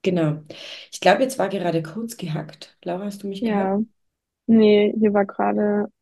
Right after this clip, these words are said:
Speaker 2: irgendwie
Speaker 1: Kein Problem. Nee, eben, ich hab gerade gesagt, ähm, dass es ist ja ein Business. Also das heißt, auch am Anfang,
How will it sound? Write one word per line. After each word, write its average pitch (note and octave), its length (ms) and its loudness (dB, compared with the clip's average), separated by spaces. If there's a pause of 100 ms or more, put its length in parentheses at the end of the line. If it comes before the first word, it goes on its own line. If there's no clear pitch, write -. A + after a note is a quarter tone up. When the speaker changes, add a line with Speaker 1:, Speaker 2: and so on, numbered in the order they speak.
(680)
Speaker 2:
irgendwie A3 880 0 (680)
Speaker 1:
Kein E3+ 160 -2
Problem. E3 380 0 (260)
Nee, A#3+ 280 4
eben, A#3+ 100 0
ich A#3 140 -2
hab G#3 120 0
gerade G3+ 300 0
gesagt, G3+ 520 -2
ähm, F#3+ 400 0 (460)
dass - 600 2 (540)
es A3+ 140 0
ist C4 160 4
ja B3+ 100 6
ein A3 100 0
Business. G3+ 520 0
Also G3+ 160 0
das G3 240 0
heißt, A3+ 340 4
auch G#3 140 4
am A3 100 -2
Anfang, A#3+ 540 -2